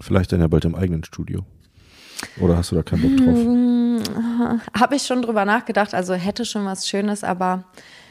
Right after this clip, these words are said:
Speaker 2: ich will mich, ähm, räumlich noch nicht so sehr binden, weil
Speaker 1: Okay.
Speaker 2: ich noch nicht weiß,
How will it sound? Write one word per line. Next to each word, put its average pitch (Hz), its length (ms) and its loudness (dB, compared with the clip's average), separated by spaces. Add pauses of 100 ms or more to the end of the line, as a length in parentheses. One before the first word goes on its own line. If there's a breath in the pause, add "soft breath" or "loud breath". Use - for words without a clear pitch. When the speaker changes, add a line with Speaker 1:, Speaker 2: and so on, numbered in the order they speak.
(120)
Speaker 2:
ich - 200 -12
will 190 200 4
mich, 185 460 -4
ähm, 175 540 -4 (120)
räumlich 185 520 0
noch 180 220 0
nicht 190 240 0
so 175 160 -6
sehr 170 220 0
binden, 165 680 -4
weil 165 140 2
Speaker 1:
Okay. 160 80 4
Speaker 2:
ich - 360 -4 (360)
noch 180 160 4
nicht 214 280 0
weiß, 180 560 -2